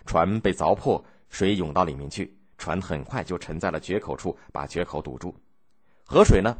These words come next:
便流入故道。这一著名的堵口技术叫做“石船堤涨水法”，它就是贾鲁创造的。治理黄河的重任完成以后，贾鲁画了一张和平图献给皇帝，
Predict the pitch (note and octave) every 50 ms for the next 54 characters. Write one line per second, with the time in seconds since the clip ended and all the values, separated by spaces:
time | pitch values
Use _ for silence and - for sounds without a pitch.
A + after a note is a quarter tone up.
0 | - - G#2+ G2 F2 E2+ E2+ G2+ A#2 G#2 - - - - - E2+ C2+ - - -
1 | _ _ _ _ _ _ _ - D#3+ E3 D3+ C3+ C3+ C3+ F#3 F3 B2 G#2 F2+ F#2+
2 | G2 F#2 - - G2 C3 C3 - D#2 D2 - G#2 F#2+ - F2 D#2 D#2 - E2+ D#2+
3 | - E2 C#2 - - - - - - - - G#2+ C#3+ E3 - - F2+ F2+ G2 F#2
4 | G#2 A2 G#2 - A2+ F2+ D#2 - C#2+ D2 - C#2+ B1 B1+ - _ _ _ _ _
5 | _ _ _ _ _ _ _ _ _ _ - - A2 A#2+ A#2 - - - - G#2
6 | F2+ E2 D#2 C#2 - - C#2+ C#2 E2 E2+ D2 - - - B1+ A#1 - - - -
7 | - - _ _ _ _ _ _ _ _ _ _ _ _ _ _ _ _ _ _
8 | _ _ _ _ _ - - - - - G3+ D#3 A#2+ - B2 C#3+ C#3 B2+ A#2+ B2+
9 | B2+ - - - G#2+ F#2 E2 F2+ A2 A#2 A2 A2 F2+ C#2+ - - A#2 - - -
10 | _ _ _ _ _ - G2 E2 G2 G#2+ F2 C#2+ C2 - - G#2+ F#2+ E2 D2 E2
11 | E2 - - D#2 D#2+ D#2+ E2 - _ _ _ _ _ - - G2+ B2 E3+ G3 -
12 | - A2 C#3 D3+ - - D#2+ F#2+ - - - - - G#2+ F#2 - D2 C#2+ - -
13 | C#2+ D#2 F2 - -